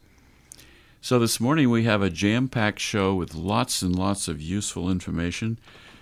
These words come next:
a few tips along the way that might be helpful, but our main topic is how to save money. And it's not just how to put money aside. It might sound like a difficult topic or an unusual topic at a time when a lot of people are still on unemployment, collecting unemployment.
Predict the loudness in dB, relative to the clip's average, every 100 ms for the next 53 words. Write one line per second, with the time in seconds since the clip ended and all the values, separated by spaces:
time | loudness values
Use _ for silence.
0 | -16 -10 0 0 2 2 2 2 4 4
1 | 6 6 6 4 4 2 2 2 2 0
2 | -2 2 2 4 2 2 0 2 2 2
3 | 0 0 0 0 -2 -10 -20 -20 -14 0
4 | 2 4 4 4 4 2 2 0 -4 _
5 | -20 -20 -20 -20 _ -2 0 2 2 2
6 | 2 0 -2 -8 _ -6 -4 -2 -2 2
7 | 2 2 2 2 2 4 2 -4 -14 -20
8 | -20 -20 _ _ -2 2 4 4 4 4
9 | 6 4 2 0 0 -8 -18 -20 -20 -6
10 | 0 0 0 -2 -2 0 0 0 0 -2
11 | 0 2 2 2 2 0 -2 0 -2 -2
12 | -4 -2 -2 -2 0 2 2 0 0 0
13 | 0 -2 -2 -2 -4 -4 -2 0 0 0
14 | 0 0 0 2 2 4 2 -2 -4 -4
15 | -2 -2 0 -2 -2 0 2 0